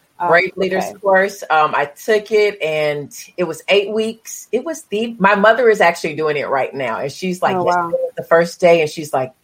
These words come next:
Speaker 2: "I'm excited. I'm really excited." You know, and, and it's beautiful to see. When I went through that course,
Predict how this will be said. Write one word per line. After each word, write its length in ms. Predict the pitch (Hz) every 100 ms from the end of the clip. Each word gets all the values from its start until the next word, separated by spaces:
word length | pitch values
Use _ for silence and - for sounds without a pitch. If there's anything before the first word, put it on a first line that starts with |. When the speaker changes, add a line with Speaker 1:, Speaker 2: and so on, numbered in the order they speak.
| _ - -
Speaker 2:
"I'm 140 | 139
excited. 500 | 135 - 123 101 - - _ -
I'm 180 | 180 180
really 320 | 170 160 143 131
excited." 520 | 127 123 117 80 -
You 140 | 208 240
know, 240 | 226 202
and, 240 | 170 214
and 160 | - 214
it's 160 | 202 196
beautiful 420 | 190 269 262 220
to 80 | 190
see. 520 | - - 180 165 156
When 220 | - 165
I 100 | 175
went 220 | 214 233
through 100 | 220
that 180 | 190 165
course, 580 | - 185 165 135 135 -